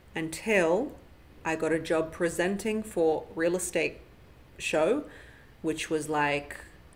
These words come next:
homes, you know, when you see luxurious homes and there's a presenter on there taking you around the home.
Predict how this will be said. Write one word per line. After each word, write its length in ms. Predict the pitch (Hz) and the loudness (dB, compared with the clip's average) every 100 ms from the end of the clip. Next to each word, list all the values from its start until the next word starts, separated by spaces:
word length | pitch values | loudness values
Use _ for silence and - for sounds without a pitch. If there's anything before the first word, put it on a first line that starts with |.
| - - - | -20 -20 -12
homes, 720 | - 208 208 208 208 208 202 | 2 4 4 2 -2 -2 0
you 100 | 190 | 2
know, 100 | 185 | 4
when 120 | 180 | 4
you 80 | 175 | 2
see 260 | 170 175 170 | 0 0 2
luxurious 520 | 160 156 160 151 - | 2 2 4 4 0
homes 400 | 180 170 165 170 | -2 0 0 0
and 120 | 165 | -2
there's 140 | 156 165 | -2 -4
a 40 | |
presenter 580 | 165 151 160 160 - 190 | -6 -4 -4 -4 -2 0
on 140 | 196 | 2
there 100 | 196 | 0
taking 440 | 196 175 160 175 175 | -2 -6 -4 -2 0
you 120 | 175 | 0
around 240 | 180 180 | 0 -2
the 80 | 180 | -4
home. 420 | 180 180 220 320 | -2 -2 -2 -4